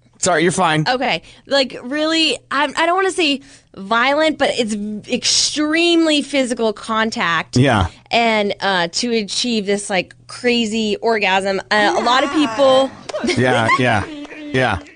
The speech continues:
Speaker 2: Uh, a lot of people have to, uh, have somebody help them through this orgasm 'cause it's such an intense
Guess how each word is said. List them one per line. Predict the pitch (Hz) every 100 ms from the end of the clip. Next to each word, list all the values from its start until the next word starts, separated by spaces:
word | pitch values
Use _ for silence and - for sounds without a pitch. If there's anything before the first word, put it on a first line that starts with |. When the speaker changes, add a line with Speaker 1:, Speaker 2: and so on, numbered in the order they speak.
| _ _
Speaker 2:
Uh, | 247 262 240 240
a |
lot | 269 311
of |
people | 330 294 311
have | 311 262 247 240 -
to, | - 277 247 220 -
uh, | 202 190
have | 208 226 208 196 - 214
somebody | 247 233 226
help | 208 247 208 -
them | 202
through | 185 202 190
this | 180
orgasm | 180 190 175 170 175
'cause | 185
it's | 190 -
such | - 220 196 214
an |
intense | 185 170 - 214 170 - -